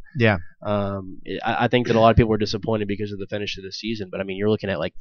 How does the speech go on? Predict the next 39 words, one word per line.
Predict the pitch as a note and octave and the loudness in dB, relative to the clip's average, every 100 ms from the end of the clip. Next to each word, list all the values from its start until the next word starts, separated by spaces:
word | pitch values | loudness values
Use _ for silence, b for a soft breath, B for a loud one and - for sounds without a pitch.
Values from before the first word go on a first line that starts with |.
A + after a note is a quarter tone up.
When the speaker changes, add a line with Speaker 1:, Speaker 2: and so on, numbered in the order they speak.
| - | -8
Speaker 2:
your | F#2 | -4
seventh | A2+ G#2+ F#2+ | -2 -2 -4
guy, | G#2 G2+ G2 G2 - - - - | -2 0 0 -2 -8 -16 -14 -10
your | G#2+ | -4
second | - A#2 A2+ | -2 -2 0
guy | G#2+ G2+ | 2 2
that | F#2 G2+ | 0 0
off | G2+ | 0
the | G2+ | 2
bench | G2 G#2 G#2 | 0 0 -2
is | F#2 | -4
Ryan | F#2 F#2+ F2+ | -4 -4 -8
McMahon. | - F2+ F2+ - | -8 -8 -6 2
Speaker 1:
Right, | A#2+ E2 - | 4 4 2
sure. | - A#2+ F2 | 6 6 6
Speaker 2:
Like, | F#2 F2 - - - - - | 0 -8 -12 -20 -18 -18 -14
it's, | - - - | -10 -8 -6
you | A2+ G2+ | -4 -2
know, | D#2+ - | -4 0
that's, | A2 - - - - - - - | 0 0 -4 -10 -14 -14 -14 -2
that's | A#2 - | -2 0
just | B2 - | -2 2
the | A2+ | 2
reality | G#2 G#2 G#2 | 4 4 4
of | G2+ | 2
the | G2+ | -2
situation. | G#2+ G2+ G#2 G#2+ - G2 | -4 -2 0 0 -2 -4
That's | G2 - | -4 -2
what | G2+ G2 | -2 -2
he | |
got | G2 F2+ E2+ | -2 -2 -2
out | E2+ | -4
of | - - - | -8 -14 0
Speaker 1:
Right, | C3 F#2+ F#2 | 4 4 2
exactly. | A2+ G#2+ F#2+ A2 | 4 4 4 0
And | A#2+ | 2
Speaker 2:
this | A#2+ - | 4 10
Speaker 1:
so | C3 | 12
Speaker 2:
team. | B2 | 12